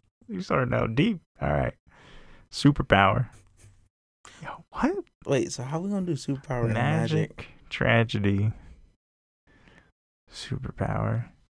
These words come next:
Speaker 2: What, what's considered a superpower? I guess that ties into magic.
Speaker 1: Yeah.
Speaker 2: I mean, it's
Speaker 1: I
Speaker 2: not really
Speaker 1: guess.
Speaker 2: something we can.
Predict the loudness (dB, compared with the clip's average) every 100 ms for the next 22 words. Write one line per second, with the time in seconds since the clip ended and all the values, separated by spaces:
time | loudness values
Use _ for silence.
0 | _ _ _ _ _ _ _ _ _ _
1 | _ _ -6 -4 -2 0 -2 0 -2 2
2 | 2 2 -2 -6 -6 -10 -10 -14 _ _
3 | _ _ _ _ -6 -2 0 0 0 0
4 | 2 0 -4 -2 -2 -2 -6 _ _ _
5 | _ _ _ _ -20 0 6 8 8 6
6 | 2 -4 -20 -20 -20 -12 -4 0 0 2
7 | 2 4 4 2 0 -10 -8 -4 -2 -2
8 | -4 -4 -4 -6